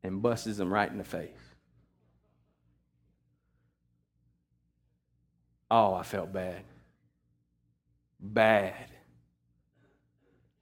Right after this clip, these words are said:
Because, see, I was the coach, and I could have told him to sub out when he ran into the fence, but I didn't.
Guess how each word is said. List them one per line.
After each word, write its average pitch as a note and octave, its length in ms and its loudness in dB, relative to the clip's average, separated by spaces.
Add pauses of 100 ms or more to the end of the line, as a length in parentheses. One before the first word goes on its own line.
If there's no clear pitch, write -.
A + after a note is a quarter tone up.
(160)
Because, B2 240 0
see, B2+ 100 6
I B2+ 80 10
was C#3 160 4
the G2+ 80 -4
coach, B2+ 680 0 (560)
and G#2+ 160 0
I F#2+ 60 2
could D3 240 6
have A2+ 100 2
told B2 220 2
him G#2+ 140 0
to F#2+ 60 -4
sub A#2 360 4
out A#2 340 6
when G#2+ 140 -2
he G#2 60 0
ran G#2+ 260 0
into G2+ 240 -4
the F#2 100 -4
fence, G#2+ 680 -6 (1500)
but F#2+ 140 -4
I E2+ 80 -4
didn't. F#2+ 480 -2